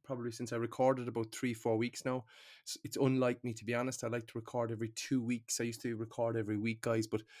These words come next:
kinda put it out to two weeks so I could get a better, um, get better information to, to you guys listening, and also just getting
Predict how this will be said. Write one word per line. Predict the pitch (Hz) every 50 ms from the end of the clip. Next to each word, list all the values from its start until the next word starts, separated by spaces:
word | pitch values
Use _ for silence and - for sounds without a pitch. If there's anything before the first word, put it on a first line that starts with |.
| - - - - - -
kinda | - 160 151 143
put | 143 147 131
it | 139
out | 131 127 -
to | -
two | - - 147 135
weeks | 131 131 117 - - -
so | 131
I | 120
could | 117 - 123 113
get | 120 117
a | 120 113 - _ -
better, | 135 123 110 123 120 110 - _ _ _ _ _ _ _ _ _ _ _ _ _ _ _ - - -
um, | 135 123 120 117 117 117 117 117 117 113 117 117
get | 139 127 - - _ -
better | 131 117 - 135 123
information | 113 110 127 127 123 117 113 - 120 110
to, | - - 110 - - 101 95 -
to | - - 135 123
you | 120 113 113 110
guys | 107 113 110 110 110 110 - - - - - - - 120
listening, | 120 135 127 - - - 113 113 127 120 - - - - - - - - -
and | 117 120
also | 113 131 143 143 143 - 143
just | 123 123 113 -
getting | - 123 117 117 113 110